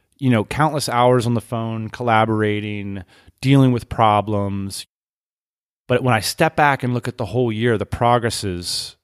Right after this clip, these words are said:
really inspiring and one of the highlights of the year for me to see, I can say across the entire team, each individual taking their game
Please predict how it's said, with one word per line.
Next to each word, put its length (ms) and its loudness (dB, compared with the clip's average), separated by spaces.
really 420 4
inspiring 640 -2
and 100 0
one 100 2
of 40 -2
the 80 -2
highlights 420 -2
of 60 -8
the 60 -6
year 140 -2
for 160 -10
me 260 -8
to 100 -6
see, 640 -2
I 100 0
can 120 -2
say 240 2
across 360 0
the 100 -2
entire 380 0
team, 500 -4
each 240 0
individual 720 2
taking 680 -2
their 180 0
game 580 -2